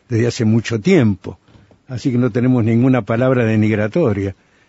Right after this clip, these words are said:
Este, mientras que en Estados Unidos hay unos líos, ser correcto, con esto de lo, de los morochos y este, y es porque tienen una mala conciencia. Yo creo que en el fondo de esto es un buen lanzamiento para una edición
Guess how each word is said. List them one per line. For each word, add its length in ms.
Este, 540
mientras 320
que 80
en 60
Estados 380
Unidos 360
hay 100
unos 240
líos, 380
ser 240
correcto, 600
con 240
esto 260
de 220
lo, 320
de 140
los 160
morochos 720
y 80
este, 500
y 120
es 60
porque 280
tienen 260
una 120
mala 420
conciencia. 540
Yo 180
creo 200
que 80
en 60
el 80
fondo 340
de 120
esto 300
es 160
un 160
buen 180
lanzamiento 720
para 220
una 140
edición 560